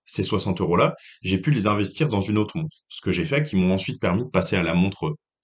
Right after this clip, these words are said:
suivante, et cetera, et cetera. C'est vraiment un escalier. Donc, faites,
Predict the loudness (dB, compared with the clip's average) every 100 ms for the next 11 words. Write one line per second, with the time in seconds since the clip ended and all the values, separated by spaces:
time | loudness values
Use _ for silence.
0 | _ -10 -4 -2 -2 -4 -8 -6 -2 0
1 | 0 -2 -2 0 -2 -4 -14 -12 0 2
2 | 4 6 6 4 2 2 2 0 0 -2
3 | -10 _ -20 -20 -18 -2 0 -2 -8 _
4 | _ -20 -20 -20 _ _ _ _ _ -12
5 | -10 0 2 2 0 -10